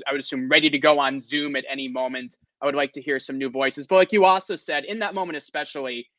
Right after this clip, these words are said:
everyone, and rightfully so in today's climate, at E S P N especially, so afraid of saying the wrong thing. Like, I totally understand why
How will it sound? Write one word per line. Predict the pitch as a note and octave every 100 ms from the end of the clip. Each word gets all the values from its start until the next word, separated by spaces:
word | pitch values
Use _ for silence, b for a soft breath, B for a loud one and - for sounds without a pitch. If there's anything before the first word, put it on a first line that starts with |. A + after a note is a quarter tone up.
| _ _ -
everyone, | G3+ G3 A3 F#3 D#3+ D3+ D3+ -
and | E3+ D3
rightfully | G#3+ C#4+ B3 D#3+
so | A3 A3
in | E3+
today's | F3 E3 -
climate, | D3+ E3+ C#3+ A2 C3+
at | C#3
E | E3+
S | -
P | D#3
N | D3+
especially, | B2+ C#3+ C#3+ C#3 B2 A#2 - _
so | - - G#3+ A3+ -
afraid | - - D#3 D3 B2+ G2 -
of | -
saying | - C#3+ D3
the | C#3
wrong | B2+ C3+ C3+ B2 C#3
thing. | C3+ A#2+ A#2
Like, | B2+ B2 - -
I | D#3 F3+ F3+ -
totally | F3+ F3 E3
understand | D#3 C#3+ - D3 D3+ C#3+
why | C#3 C#3 C3+ C3+